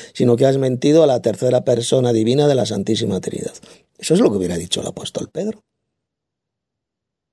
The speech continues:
Ananías jamás mintió a ninguna falsa tercera persona divina de ninguna Trinidad. A quien mintió es al Padre, al Padre Celestial. Y mentir al Espíritu Santo es como mentir al Dios Padre.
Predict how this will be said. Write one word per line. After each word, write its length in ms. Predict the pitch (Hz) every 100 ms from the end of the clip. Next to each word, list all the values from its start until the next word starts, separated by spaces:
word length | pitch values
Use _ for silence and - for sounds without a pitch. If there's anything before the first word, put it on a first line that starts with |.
| _ _ _ _ _
Ananías 640 | 113 131 143 247 185 175
jamás 400 | - 131 147 208
mintió 420 | 247 226 175 185
a 80 | 240
ninguna 360 | 180 160 180 175
falsa 420 | 180 170 180 156
tercera 420 | 139 131 143 131
persona 460 | 139 110 - 120 110
divina 320 | 107 123 123
de 100 | 117
ninguna 340 | 101 110 113
Trinidad. 460 | 98 - 101 240 285 - - - -
A 100 | -
quien 220 | 123 147 131
mintió 320 | 120 143 233
es 120 | -
al 180 | 214 -
Padre, 840 | - 294 370 370 247 165 104 - _ _ _ -
al 400 | 151 208 202 185
Padre 680 | 240 285 339 359 262 165
Celestial. 680 | - 143 127 117 - 107 98 - -
Y 140 | - 143
mentir 400 | 123 127 240 277
al 100 | 247
Espíritu 480 | 196 - 220 220 214
Santo 300 | 214 208 208
es 80 |
como 200 | - 226
mentir 360 | 214 170 190 196
al 100 | 185
Dios 240 | 208 190
Padre. 440 | - 160 202 131